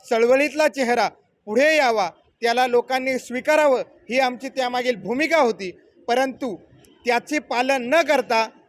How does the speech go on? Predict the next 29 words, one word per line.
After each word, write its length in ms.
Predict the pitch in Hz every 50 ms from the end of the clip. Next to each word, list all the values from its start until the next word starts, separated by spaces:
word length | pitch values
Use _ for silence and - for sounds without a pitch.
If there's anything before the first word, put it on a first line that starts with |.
| _ _ -
वरिष्ठांना 640 | 175 226 254 269 262 - - 277 269 269 269 269
विचारात 500 | 254 254 240 - 269 269 269 262 262 254
न 140 | 285 320 339
घेता, 420 | 285 294 247 208 247 208 202 202 208 - _ _ _ _ _ _
जिथे 260 | 160 175 240 214 294 277
छत्रपती 480 | - 254 240 - 269 254 269 262 269
संभाजीराजे 760 | 233 - - 247 220 233 247 302 330 330 330 294 262 220 220 202
ज्या 140 | 185 226
कार्यक्रमाला 680 | 220 - 240 214 233 269 262 285 294 294 285 294 285 285
नाही 240 | 277 269 262 247 247 247
आहेत 320 | 208 208 214 208 196 202 - _ _ _ _ _ _ _ -
असा 260 | 202 214 - 302 302
कार्यक्रम 460 | 294 294 277 269 262 226 254 262 247 -
छत्रपती 380 | - 240 - 254 247 247 247 247
संभाजीराजे 680 | 233 - 233 214 220 233 285 311 302 302 285 277 247 254
येणार 300 | 240 233 233 254 294 311
आहे 260 | 302 285 247 208 202 180 - _ _ _ _ _ _ -
किंवा 200 | 240 262 262 269 220 202
आम्ही 260 | 226 247 269 311 302
सर्वजण 520 | - 302 277 269 294 311 311 269 277 247
प्रमुख 300 | 214 - 233 208 - 247
उपस्थिती 540 | 214 247 - - 269 254 - 262 247 202 254
म्हणून 240 | 240 226 233 240 240
तिथं 200 | - 247 214 247
उपस्थित 500 | 226 220 - 269 269 254 - 285 269 262
राहणार 320 | 262 247 247 254 254 262
आहोत, 240 | 262 254 254 254 269 262 - _ _ _ _ _ -
अशा 220 | - 202 202 277 262
प्रकारच्या 460 | 262 277 269 254 254 262 254 220 262